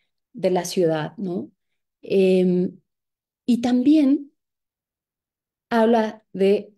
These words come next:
este pequeño auto familiar de las clases medias, que es el, el bochito de la, de la portada, ¿no? Que tiene un valor, o sea, tiene un peso muy, muy importante, ¿no?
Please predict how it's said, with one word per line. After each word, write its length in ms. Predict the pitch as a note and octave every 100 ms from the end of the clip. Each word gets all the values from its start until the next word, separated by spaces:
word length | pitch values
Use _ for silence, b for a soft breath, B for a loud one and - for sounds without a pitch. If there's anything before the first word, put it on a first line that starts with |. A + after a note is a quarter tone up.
| -
este 320 | G#3+ G#3 A3+
pequeño 560 | A3+ G3+ G#3 G#3+ A3+ G#3
auto 300 | G3+ G3+ A3
familiar 580 | A3 F3+ E3+ E3+ F3+ F#3
de 80 |
las 160 | F3+ E3
clases 440 | - F#3+ F#3 F#3+
medias, 640 | F#3+ F3 E3 F#3 G#3 - - _ _
que 120 | - E3+
es 120 | E3+
el, 320 | D#3+ C#3+ C#3+ _ -
el 160 | E3
bochito 520 | D3+ D#3+ - F3+ F3 D#3
de 80 | -
la, 240 | - - _
de 100 | D3
la 160 | D3+ D3+
portada, 580 | D#3 D3+ F#3 F#3 F#3 D#3
¿no? 220 | F3+ D#4+ b b b -
Que 100 | G#3
tiene 240 | C4+ C#4+
un 100 | D#4
valor, 380 | G#3+ E3 D4+ A3+
o 20 |
sea, 180 | F#3+ F3+
tiene 180 | A3+ B3
un 80 | B3
peso 260 | A#3+ A#3+ G#3
muy, 340 | G#3 G#3 -
muy 200 | G#3+ G#3
importante, 640 | G#3+ G#3 E3+ F#3+ G#3+ G3+ D#3
¿no? 220 | E3+ C4